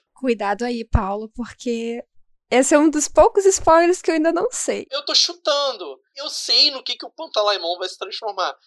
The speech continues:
Speaker 2: mas eu tô chutando só, fingindo que eu não sei o que, que vai dar. Ah, pode ser um gato, poderia ser um beija-flor, porque é um, é uma criança ainda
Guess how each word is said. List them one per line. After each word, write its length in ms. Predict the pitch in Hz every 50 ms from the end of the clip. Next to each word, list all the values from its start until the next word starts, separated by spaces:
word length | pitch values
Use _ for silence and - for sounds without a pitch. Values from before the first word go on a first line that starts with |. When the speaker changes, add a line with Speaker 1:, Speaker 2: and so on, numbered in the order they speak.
| _ _ _
Speaker 2:
mas 100 | - 147
eu 80 | 165 170
tô 140 | - 214 -
chutando 720 | - - - - - - 240 240 240 220 190 170 147 - -
só, 340 | - - 180 139 - - - _
fingindo 400 | - 208 202 170 180 202 208 208
que 80 | -
eu 60 | 202
não 100 | 208 220
sei 220 | 208 - - 202 202
o 20 |
que, 100 | - 285
que 120 | - _ -
vai 160 | 240 240 196
dar. 200 | 165 143 123 - _ _ _ _ _
Ah, 60 | - -
pode 200 | - 214 202 -
ser 60 | 247
um 100 | 262 254
gato, 960 | 220 196 196 208 208 208 208 196 196 _ - 190 175 170 165 165 151 147 - _ -
poderia 340 | 165 160 170 165 170 175
ser 280 | 175 - - - 196 175
um 640 | 165 165 165 160 156 151 147 143 143 143 143 147 147
beija-flor, 1080 | 180 370 370 - - - - - 185 170 170 180 196 208 208 208 311 277 - - - _ _
porque 240 | - 175 - - -
é 40 | 190
um, 180 | 190 196 -
é 100 | 202 190
uma 220 | 196 214 226 247 -
criança 500 | - - 214 202 214 226 220 - - 196
ainda 460 | 190 196 220 240 208 185 170 160